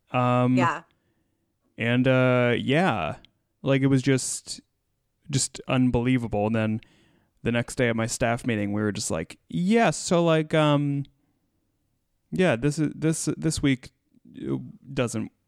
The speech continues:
Speaker 1: it, it's over. Doesn't matter."
Speaker 2: Yeah. Yeah. Um, what, at what point in the events were you clued into it?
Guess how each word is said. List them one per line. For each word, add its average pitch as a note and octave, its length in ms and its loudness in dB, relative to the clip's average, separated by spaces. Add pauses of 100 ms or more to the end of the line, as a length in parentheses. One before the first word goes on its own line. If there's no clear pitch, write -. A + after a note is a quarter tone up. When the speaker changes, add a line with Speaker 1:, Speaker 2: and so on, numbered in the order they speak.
Speaker 1:
it, - 180 -2 (220)
it's C#3 180 -2
over. D3+ 380 -2 (420)
Doesn't C3+ 240 0
matter." B2 240 0
Speaker 2:
Yeah. - 200 -2 (360)
Yeah. F#3+ 460 0 (160)
Um, B3+ 640 6 (460)
what, A#3+ 480 4
at B3+ 180 2
what D4 320 4
point B3+ 520 -2
in G3+ 220 0
the F3+ 520 0 (1120)
events F3+ 800 -2 (200)
were F#3+ 280 -2
you F#3 840 0 (640)
clued F#3 320 2
into D3+ 340 -2
it? E2 240 -10